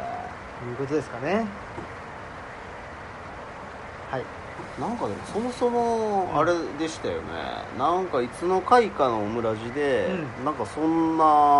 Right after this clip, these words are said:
Speaker 2: ことなったんですよね、あれ。
Speaker 1: そうですよ。
Speaker 2: デザインと人文知みたいな。
Speaker 1: そうそう。なんかね、その時は、
Speaker 2: どんな経緯やったっけな。
Speaker 1: 生のデザイン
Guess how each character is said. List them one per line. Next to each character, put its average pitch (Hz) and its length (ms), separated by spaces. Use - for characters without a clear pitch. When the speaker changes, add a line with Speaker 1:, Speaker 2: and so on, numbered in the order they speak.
Speaker 2:
こ 151 80
と - 100
な 98 80
っ 90 40
た 175 100
ん 123 40
で 101 60
す - 60
よ 85 120
ね、 87 80
あ 78 140
れ。 73 60
Speaker 1:
そ 294 140
う - 20
で 208 100
す - 100
よ。 117 100
Speaker 2:
デ 120 100
ザ 120 200
イ 107 60
ン - 20
と 98 160
人 101 60
文 101 360
知 - 80
み - 40
た - 100
い - 120
な。 - 80
Speaker 1:
そ 220 200
う 196 40
そ 151 340
う。 - 20
な 254 60
ん 240 40
か 190 100
ね、 143 260
そ 214 100
の 269 60
時 220 200
は、 190 180
Speaker 2:
ど 180 60
ん - 20
な 139 40
経 120 60
緯 - 20
や 98 60
っ - 40
た 80 60
っ - 20
け 87 60
な。 80 60
Speaker 1:
生 339 520
の 156 160
デ 160 120
ザ 170 180
イ 147 80
ン 135 40